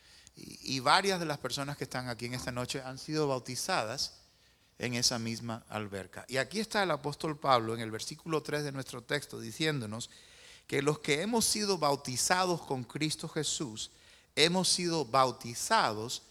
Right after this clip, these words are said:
en su muerte. Yo le digo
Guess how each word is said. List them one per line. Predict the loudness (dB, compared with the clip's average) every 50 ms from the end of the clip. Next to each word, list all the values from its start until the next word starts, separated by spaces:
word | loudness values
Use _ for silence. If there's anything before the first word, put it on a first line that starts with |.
| _ _ -12
en | -4 -4 -2 -2 -2 -2
su | 0 0 0 -2 -4
muerte. | -6 -4 -2 2 2 2 2 0 -6 -14 -18 -20 -20 -20 _ _ _ _ _ _ _ _ _ _ _ _ _ _ _ _ _ _ -18 -18 -18 -18 -20 -20 -18
Yo | -10 -2 2 4 4
le | 6 4 4
digo | 4 2 0 0 -2 -2 -4 -6 -10